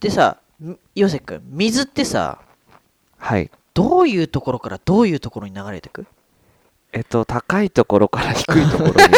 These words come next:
Speaker 2: れていきます。
Speaker 1: <laughs> あ、これさ、これ、この、この会話をさ、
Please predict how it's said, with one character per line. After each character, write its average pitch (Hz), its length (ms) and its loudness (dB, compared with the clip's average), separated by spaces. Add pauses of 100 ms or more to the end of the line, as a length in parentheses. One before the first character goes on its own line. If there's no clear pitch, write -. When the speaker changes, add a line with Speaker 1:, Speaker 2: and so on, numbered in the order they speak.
Speaker 2:
れ 349 420 6
て 330 60 0
い - 40 -4
き - 40 0
ま 466 80 4
す。 - 420 -6
Speaker 1:
<laughs> - 80 0
あ、 - 1300 -2
こ - 140 -2
れ 208 120 8
さ、 180 260 10
こ - 180 2
れ、 156 60 6
こ 208 180 2
の、 208 120 2
こ 196 280 2
の 240 120 2
会 240 300 6
話 226 140 8
を 214 80 4
さ、 120 420 4